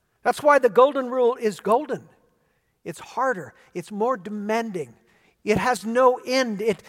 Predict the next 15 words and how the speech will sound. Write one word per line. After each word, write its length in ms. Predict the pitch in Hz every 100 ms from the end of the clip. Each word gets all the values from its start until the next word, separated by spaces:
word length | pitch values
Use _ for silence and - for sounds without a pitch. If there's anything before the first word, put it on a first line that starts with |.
| -
you're 160 | 190 226
never 480 | 220 220 269 311 302
going 320 | 233 269 247
to 80 | 254
be 100 | 240
done 440 | 160 233 226 226 - - -
doing 560 | 233 233 226 214 170 135
good. 320 | 262 214 135 - - _ _ _ _ _ _ _ _
So 100 | 202
Jesus' 540 | 180 254 339 339 294 170
version 460 | 180 277 285 233
of 140 | 220 185
this 300 | 190 - - _ _ -
ancient 600 | 262 294 294 214 - -
teaching 420 | 302 285 226